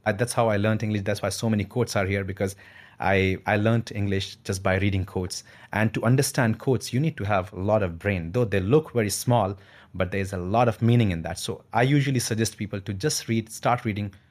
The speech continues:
by quotes instead of reading the whole book. Just read quotes and try and understand and make me understand the next day. Maybe you can help me become, uh,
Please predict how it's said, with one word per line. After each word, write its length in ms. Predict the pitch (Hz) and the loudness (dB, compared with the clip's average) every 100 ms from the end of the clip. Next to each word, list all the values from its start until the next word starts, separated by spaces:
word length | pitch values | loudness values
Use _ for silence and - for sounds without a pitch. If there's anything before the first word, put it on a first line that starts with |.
| _ _ _ - | _ _ _ -4
by 140 | 85 | -2
quotes 320 | 87 98 90 | -2 -6 -4
instead 240 | 101 - 104 | -6 -6 -6
of 180 | 95 - | -6 -4
reading 220 | 104 104 | -4 -2
the 80 | 92 | -4
whole 240 | - 107 | -2 -2
book. 240 | 87 127 | -2 -8
Just 240 | 139 139 - | -8 -8 -4
read 180 | 196 - | -6 -4
quotes 360 | 101 82 - - | -10 -10 -12 -8
and 200 | - 123 - _ - | -4 -4 -6 _ -2
try 160 | 151 | 2
and 100 | 160 | 4
understand 400 | 127 113 - 113 | 4 2 0 0
and 140 | 113 127 | 4 6
make 200 | 175 - | 4 6
me 120 | 196 | 6
understand 480 | 143 123 - 113 107 | 6 4 4 4 4
the 20 | |
next 220 | 98 95 | 2 0
day. 80 | - | 0
Maybe 220 | 107 113 | 0 2
you 120 | 113 | 0
can 120 | 117 113 | 2 2
help 280 | 113 107 | 2 2
me 240 | 139 139 101 - - - _ | 4 4 2 -8 -20 -20 _
become, 480 | 104 - 107 95 92 95 | -4 0 0 -2 -4 -4
uh, 180 | 92 | -4